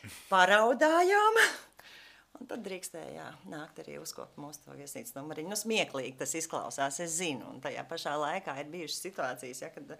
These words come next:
kad mēs skatāmies un, un, un visu laiku, piemēram, vīram ir bijušas zeķes kājās, un tad vienā spēlē viņš viņas ir novilcis un viņi to spēli pazaudē, tad jums vajag dzirdēt, ko es par to vīru un tām viņa zeķēm tajā brīdī tieši konkrēti pasaku. Tā kā mums iet karsti.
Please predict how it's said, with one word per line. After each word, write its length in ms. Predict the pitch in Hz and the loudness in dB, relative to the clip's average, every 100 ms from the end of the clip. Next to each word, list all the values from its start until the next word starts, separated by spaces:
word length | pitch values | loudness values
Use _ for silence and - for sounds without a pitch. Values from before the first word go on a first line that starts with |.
| - - - - | -16 -18 -14 -10
kad 100 | 156 | -6
mēs 200 | 160 156 | -4 -4
skatāmies 560 | - 175 175 147 135 135 139 | -2 -4 -2 -4 -4 -6 -8
un, 140 | 139 | -8
un, 220 | - 135 123 - | -8 -10 -10 -12
un 100 | 147 | -10
visu 240 | 165 165 | -8 -4
laiku, 320 | 147 143 170 - - | -2 -2 -4 -10 -6
piemēram, 420 | 156 151 147 151 143 165 | -4 -2 -4 -6 -10 -4
vīram 320 | 170 208 165 | 0 0 0
ir 80 | 156 | -2
bijušas 320 | 180 175 147 160 | -4 -4 -4 -2
zeķes 260 | 170 - 170 | -2 -4 -4
kājās, 420 | 165 180 147 - 147 | -4 -2 -2 -4 -8
un 80 | 160 | -8
tad 100 | 151 | -4
vienā 220 | 175 117 | -4 -4
spēlē 320 | - 165 175 147 | -4 -2 -2 -2
viņš 160 | 151 | -6
viņas 160 | 160 151 | -8 -8
ir 80 | 175 | 0
novilcis 480 | 226 156 120 139 156 | 2 2 0 -6 -6
un 80 | |
viņi 160 | 165 151 | -8 -8
to 80 | 135 | -8
spēli 340 | - 170 185 359 | -6 -4 -2 -2
pazaudē, 500 | 294 165 135 147 147 | -2 -2 -2 -8 -10
tad 180 | 160 170 | -10 -10
jums 140 | 175 | -6
vajag 100 | 147 | -6
dzirdēt, 480 | 143 208 131 87 - | -6 -8 -6 -8 -8
ko 160 | 165 147 | -4 -4
es 100 | - | -2
par 160 | 139 - | -6 -4
to 100 | 135 | -6
vīru 440 | 160 185 240 185 | -4 -4 -2 -2
un 100 | 139 | -4
tām 160 | 147 151 | -6 -6
viņa 180 | 165 139 | -6 -4
zeķēm 400 | 156 - 135 127 | -4 -4 -6 -6
tajā 240 | 135 147 131 | -6 -6 -4
brīdī 380 | 151 175 151 135 143 | -4 -4 -4 -8 -6
tieši 260 | 160 - | -6 -4
konkrēti 400 | 135 139 156 131 143 | -4 -4 -4 -6 -8
pasaku. 380 | 139 - - 139 | -8 -8 -10 -14
Tā 80 | 156 | -10
kā 80 | |
mums 300 | 151 180 196 147 | -6 -4 -2 -4
iet 80 | - | -2
karsti. 420 | 160 139 - - | -2 -2 -6 -16